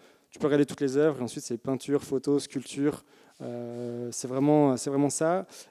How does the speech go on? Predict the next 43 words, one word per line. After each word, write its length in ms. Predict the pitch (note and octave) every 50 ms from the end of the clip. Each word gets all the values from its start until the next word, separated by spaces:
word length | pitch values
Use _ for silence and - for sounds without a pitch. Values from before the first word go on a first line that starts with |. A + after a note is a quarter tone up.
| _ _ -
Et 160 | C#3 C#3 C#3
le 340 | C#3+ C#3 C#3 C#3 C#3 C3+ C3+
principal 480 | - - - F#3 F3+ - - - F3
changement, 580 | - - - E3+ D#3+ C#3 D3+ E3 F3 F#3+ G#3 G3+ - _ _ _ _ _ _ _ _ _ _ _ _ _ _ _ _ - - _
on 40 | B2+
s'est 120 | - -
rendu 140 | C3+ C3+ C3+
compte 160 | C3+ - D3+
que 80 | - B2+
les 100 | C3 B2+
gens 220 | B2 C3 D3+ D3+
avaient 140 | C#3+ B2 B2
envie 180 | C3 B2+ A#2+ B2+
de 40 | B2
voir 160 | C3 C#3 C3
des 220 | C3 A#2+ G#2+ B2
œuvres 320 | C#3 D3 D3+ D3 - - _ _
et 60 | -
pas 120 | - - D3+
forcément 280 | D#3 C#3 - D#3 D3
des 180 | C#3 C3 A#2+ C3
artistes. 500 | C3 A#2 - - D3 C#3+ - - - - - - - - - _ -
Euh, 500 | B2+ B2+ B2+ B2 A#2+ B2 B2 B2+ B2+ C#3
au 120 | - D3 C3+
tout 140 | - -
début, 220 | E3 D3+ D3+ D3 E3
on 40 | D#3+
mettait 300 | C#3+ C3 B2+ - C3 B2
vachement 460 | A#2+ B2 D3+ D#3 D3 - - D#3+ D3+
en 80 | D3
avant 240 | C#3+ C#3 C3+ C#3 C#3+
l'artiste. 500 | C#3+ C3+ - - - - D3+ D3+ - -
On 40 | C3
s'est 120 | - -
dit, 100 | B2+ C3+
les 80 | C3 B2
gens 140 | A2 B2+ C3
vont 140 | B2 A#2+ A2+
chercher 280 | - C3 - - B2+
par 160 | - B2+ B2
artiste, 520 | B2 B2 A#2+ - - C#3 C#3+ C#3+ C3+ - B2+
vont 80 | B2+
chercher 360 | A2+ - B2+ A2+ - C#3 C3